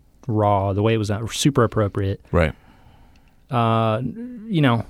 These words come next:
Speaker 1: La La Land's a completely different style, but it, in my opinion, was not nearly as good.
Speaker 2: I, I don't think in ten years people are gonna look back and say how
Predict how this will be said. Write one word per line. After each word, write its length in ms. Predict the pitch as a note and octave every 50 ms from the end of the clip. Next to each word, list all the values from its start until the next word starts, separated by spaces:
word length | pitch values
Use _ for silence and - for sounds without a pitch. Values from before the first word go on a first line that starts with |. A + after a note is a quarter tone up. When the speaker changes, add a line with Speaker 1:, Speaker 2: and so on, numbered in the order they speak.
| -
Speaker 1:
La 260 | D#4 C4+ D3+ C#3+ C#3 C#3
La 60 | C3+
Land's 240 | C3 C3+ C3 B2 A2+
a 20 | G#2
completely 300 | - - C3 C#3+ C3 B2
different 260 | A#2 B2 A#2 A2+ -
style, 440 | - - C3 A2 A2+ A2+ C3+ E3 E3
but 220 | C3+ B2 A2 G#2+
it, 360 | A2+ A#2 - C3 C3 A#2 A2+ -
in 160 | - - B2+
my 160 | A#2+ A#2 A#2 A2+
opinion, 600 | G#2+ - - C3 A#2+ A2+ A2 G#2 G2+ G2+ G#2+ A2
was 280 | A2 G#2+ G2+ F#2+ G2 G#2
not 320 | G#2 G2+ G2+ G2 G2 - -
nearly 760 | D#3 B2+ A#2+ A#2+ A#2 A2+ A2 G#2+ G#2 G2+ G2 G2 G2 F#2+ F#2+ - - _ _ _ - _ _ _ _ _ - - _ _ - - _ _ _ -
as 220 | G#2 G2 F#2 F#2
good. 260 | F#2+ G2 F2+ F#2 F2 - - _ _ - _ - - - -
Speaker 2:
I, 180 | - A#2 B2 - - -
I 140 | A2+ B2
don't 220 | C#3+ E3 E3 C#3 A2+
think 540 | - - A2+ G#2 G2+ G2 G2 F#2+ - A2 - - _ _ _ _ _ _ _ _ - _ _ _ _ _ _ _ _ -
in 140 | G2 G2 G2
ten 220 | - A#2+ G#2+ G#2
years 220 | F#2+ F#2 F2+ F#2
people 200 | - - F#2+ F#2
are 40 | F#2+
gonna 140 | F#2 F2+ F2
look 180 | F2+ F2 - -
back 240 | F2 E2+ E2 -
and 120 | F2 E2 D#2+
say 260 | - - E2+ D#2+ D#2+
how 400 | D#2+ D#2+ E2+ D#2+ D#2 D2 D2 D2+